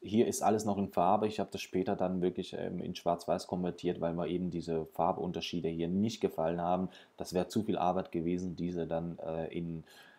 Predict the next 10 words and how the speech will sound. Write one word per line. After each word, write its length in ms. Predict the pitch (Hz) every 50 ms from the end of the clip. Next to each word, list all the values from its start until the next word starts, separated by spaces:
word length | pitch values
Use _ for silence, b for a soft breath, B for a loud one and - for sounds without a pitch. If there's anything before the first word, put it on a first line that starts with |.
| B B B B B B B B B _ _ _ -
ja, 240 | 101 101 95 90 - - _ _ -
mit 120 | 95 85 95
dem 140 | 87 87
Farbverla-, 720 | - - 82 85 85 - - - 87 85 85 82 85 85 82
äh, 40 | 78
nicht 280 | 82 82 80 - -
Farbverlauf, 680 | - 71 80 78 - - - 82 80 78 78 78 - -
mit 180 | 82 78 73
der, 300 | 76 76 76 76 78 82 73
ähm, 220 | 73 76 - -